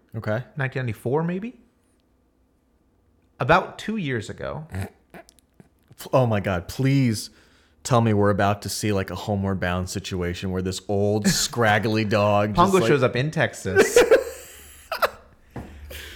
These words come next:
Speaker 2: About two years ago, I learn that my, my little brother was born in, in ninety-three.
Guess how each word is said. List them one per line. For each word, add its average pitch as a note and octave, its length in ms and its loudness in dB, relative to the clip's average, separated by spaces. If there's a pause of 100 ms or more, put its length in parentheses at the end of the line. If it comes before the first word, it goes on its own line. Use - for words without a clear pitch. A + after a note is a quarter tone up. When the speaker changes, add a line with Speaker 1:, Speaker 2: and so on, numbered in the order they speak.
Speaker 2:
About D#3 320 2
two C#4+ 140 -4
years F#3 300 2
ago, A#2 320 -2 (1400)
I G3 120 4
learn A#2+ 580 -2 (1800)
that B2+ 600 0 (1080)
my, C3 240 0
my A#2 380 -2
little A2+ 200 2
brother E3+ 320 2
was A#2+ 160 0
born G2 580 -6
in, G2 360 -6
in A2 160 -4
ninety-three. G2 720 -6